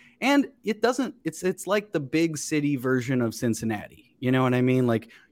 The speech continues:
you move, you know, I grew up in Cincinnati and was like, I always thought of it as the city. And then I went to Chicago and I was like, "Oh, this is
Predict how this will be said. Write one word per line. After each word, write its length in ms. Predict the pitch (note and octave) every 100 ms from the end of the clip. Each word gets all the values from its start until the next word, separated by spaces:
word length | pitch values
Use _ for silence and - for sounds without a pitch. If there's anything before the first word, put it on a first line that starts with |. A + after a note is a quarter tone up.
| -
you 100 | D3
move, 340 | D3+ D#3+ C#3+ - C3+
you 100 | C#3
know, 240 | A#2+ A#2+ -
I 60 |
grew 160 | C#3+ E3
up 100 | D#3+
in 80 | D3
Cincinnati 600 | D#3+ D3 C#3+ C#3 C#3 C#3
and 100 | B2+
was 120 | A#2+
like, 260 | A#2 A2+ - _ _ _ _ _ _ _ _ -
I 80 | C3+
always 160 | C3+ C3
thought 220 | C3+ B2+
of 80 | B2+
it 100 | B2
as 160 | B2
the 80 | A#2+
city. 480 | - F#3+ F3 E3+ -
And 100 | C#3
then 120 | C#3+
I 160 | C#3 B2+ A2+
went 260 | C#3 C3+ -
to 200 | C3 A#2+
Chicago 600 | C3+ A#2+ A#2+ A#2 A#2 A#2
and 100 | A#2
I 60 |
was 100 | A#2
like, 220 | A#2 A2+ _ A2+
"Oh, 220 | F#2 - _ _ _ _ _ -
this 220 | C3+ -
is 420 | D3 A#2+ G#2 -